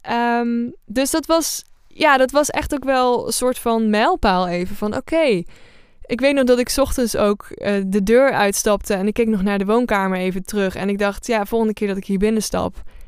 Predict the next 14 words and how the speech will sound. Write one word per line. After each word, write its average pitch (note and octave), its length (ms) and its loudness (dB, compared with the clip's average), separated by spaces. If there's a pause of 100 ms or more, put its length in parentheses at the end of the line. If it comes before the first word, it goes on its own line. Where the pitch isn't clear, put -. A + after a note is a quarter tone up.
(100)
heb G3+ 200 -2
ik G3 80 -2
gewoon F3+ 400 2
mijn F3+ 140 2
album B3+ 300 0
klaar. D#3+ 400 -4 (100)
Dan F#3 180 0
is, G3 180 -4 (120)
dan G3 200 0
is G#3+ 120 -2
de G#3 80 -2
muziek G3+ 240 0
gewoon F3+ 220 -4
klaar. F3 400 -2